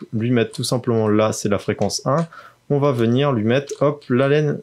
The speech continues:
violette aussi. Et là, vous voyez qu'il reçoit. Par contre, si par exemple, je mets une laine bleue dans la fréquence deux, vous voyez que là, ça a pu fonctionner. Hop, si je mets deux laines violettes comme ça, ça ne va plus fonctionner non plus. Donc là, il faut vraiment, hop, merde,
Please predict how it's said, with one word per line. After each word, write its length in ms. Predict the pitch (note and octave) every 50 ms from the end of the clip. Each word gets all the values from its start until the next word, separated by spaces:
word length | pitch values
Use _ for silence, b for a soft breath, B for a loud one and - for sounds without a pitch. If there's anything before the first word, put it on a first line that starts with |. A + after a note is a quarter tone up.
| - -
violette 340 | A#2+ C#3+ E3 F3 E3+ E3+
aussi. 240 | F3 C#3+ - - D3+ -
Et 40 | B2
là, 100 | A#2 C3
vous 40 | C3
voyez 180 | B2+ B2 C#3 D3
qu'il 140 | - E3
reçoit. 300 | D3+ C3 - - A2+ A2+
Par 160 | - A2+ G2+ -
contre, 180 | D3+ E3 D#3+
si 80 | - -
par 100 | - G#2+
exemple, 280 | G2+ - B2 G#2+ F#2+ G2+
je 40 | G#2
mets 80 | G2+
une 100 | G2 G2
laine 160 | G2 G2 F#2+
bleue 220 | F2+ G#2+ G#2 G#2 A2
dans 300 | G#2 G2+ A#2 B2+ B2+ B2+ A#2
la 80 | G#2
fréquence 420 | - - - - - G#2 G2 F2+ F#2
deux, 200 | B2+ C#3+ F#3 G#3
vous 60 | A#2 A2
voyez 240 | B2+ C#3+ C#3+ C#3
que 80 | C3+ C#3
là, 40 | B2
ça 140 | - - G#2
a 20 |
pu 140 | - - -
fonctionner. 720 | - - G#2 - - - G2+ F#2 A2+ C3+ D#3+ F#3+ F#3+ - -
Hop, 220 | D3 D#3 E3 D#3+
si 200 | - - - A2+
je 100 | G2 G#2
mets 140 | A#2 A2+ A2
deux 180 | G2+ G2+ B2+ B2+
laines 240 | A#2+ A#2 A2+ A2 G2 -
violettes 320 | G#2+ A2 A2+ A2 G#2+ -
comme 160 | - A2+ G#2+
ça, 240 | - - A2+ A2+ G#2
ça 180 | - - - A2
ne 60 | G#2
va 100 | G#2 G#2
plus 200 | G2+ - A2 G2
fonctionner 420 | - - G#2+ F#2+ - - G#2 G2+
non 100 | G2+ G#2
plus. 300 | F#2+ - C#3 D#3+ F3+ F#3+ -
Donc 160 | B2+ B2 A2+
là, 120 | - D3 D#3+
il 40 | -
faut 200 | - - A2+ G#2
vraiment, 440 | G#2 A2+ A#2+ B2 B2+ C#3+ F3 - -
hop, 400 | - D3+ E3+ E3 - - E3+ - -
merde, 300 | A#2 A2 A2+ B2 B2+